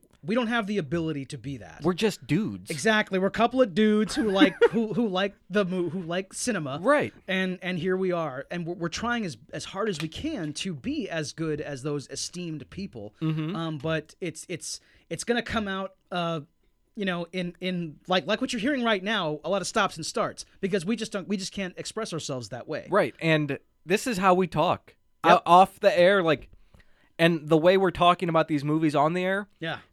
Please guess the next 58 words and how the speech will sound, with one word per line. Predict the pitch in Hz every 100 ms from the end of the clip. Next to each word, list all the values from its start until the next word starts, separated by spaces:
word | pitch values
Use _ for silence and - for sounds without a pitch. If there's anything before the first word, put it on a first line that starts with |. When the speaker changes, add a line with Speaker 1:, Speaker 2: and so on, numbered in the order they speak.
| -
Speaker 2:
that's | 185
how, | 175 202 185
that, | 156 196 -
that's | 202 -
how | 226
our | 214
conversation | - 196 185 - 190 175 175
would | 160
be, | 151 147 139 _ _ _ _ _ - -
you | 151
know, | 135 135
at | 135 123
work | 135 117 -
or | 101
Speaker 1:
Of | 104 101 -
Speaker 2:
outside | 131 127 170 131
Speaker 1:
course. | 123
Speaker 2:
of, | 117 _ _ -
you | 131
know, | 123 120 - _ _ _ -
this | 151 151 - -
Speaker 1:
At | 160 165
your | 214
Speaker 2:
office | 208
here. | 208 120
Speaker 1:
house. | 123
Speaker 2:
Yeah, | 135 110
Speaker 1:
Yeah, | -
Speaker 2:
like, | 131
Speaker 1:
exactly. | 165 180 180 165
Speaker 2:
just | 151 180
Speaker 1:
Yeah. |
Speaker 2:
hanging | 185 190 175
out. | 147 -
Speaker 1:
Yep. | 175 180 - -
Speaker 2:
That's | 190 202
how | 220
we | 214 185
got | 147 151
the | 165
idea | 165 147 - 247 247
to | 208
do | 165 269 262
the | 226
podcast. | 202 190 170 175 113 98
Speaker 1:
Wanted | 185
to | 185
put | 202
that | 196 180
on | 160
tape. | 160 151 - _ -
Speaker 2:
Yeah, | 208
'cause | 160 156
we | 160
would | 170 165
just | 175 -
sit | 240 -
there | 143 117